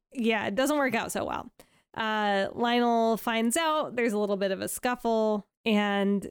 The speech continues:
Paquita kinda gets out of the situation with Lionel after breaking his balls a bit, you know?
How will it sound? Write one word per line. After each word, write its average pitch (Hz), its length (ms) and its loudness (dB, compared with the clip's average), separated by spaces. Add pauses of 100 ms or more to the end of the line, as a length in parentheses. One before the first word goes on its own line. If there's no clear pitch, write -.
(100)
Paquita 208 540 0
kinda 202 420 0 (280)
gets 202 220 -2
out 185 180 -4
of 185 60 -8
the - 80 -8
situation - 680 -6
with 107 200 -4 (100)
Lionel 190 560 -2 (240)
after 277 400 0
breaking 254 320 0
his 240 140 2
balls 208 340 2
a 202 60 2
bit, 185 340 -4
you 214 180 -4
know? 208 300 -2